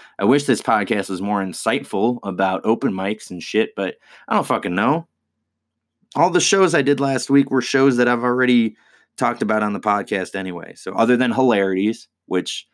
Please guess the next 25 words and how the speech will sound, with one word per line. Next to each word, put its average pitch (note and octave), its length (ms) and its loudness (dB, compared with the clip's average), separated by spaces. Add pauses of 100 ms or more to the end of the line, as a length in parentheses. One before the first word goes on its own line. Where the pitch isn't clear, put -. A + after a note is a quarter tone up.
(440)
you G#2+ 120 -2
know, F2+ 220 -2 (180)
if - 80 -8
you're, D#3 200 4 (180)
like, C#3 260 0
it, C#3 200 0
go G3 160 4
to - 100 -2
Cleveland, D3+ 540 0
by F#2+ 160 -2
the E2+ 100 -8
way. E2+ 260 -10 (220)
I B2+ 100 2
was D#3 140 2
only F3 200 2
there, D3+ 280 2
like, B2 180 0
I, C#3+ 120 0
I C#3 200 -2
had D3 120 0
been E3 160 -2
to D3+ 40 -4
Cleveland C#3+ 480 2
last B2 400 -4
year B2 400 0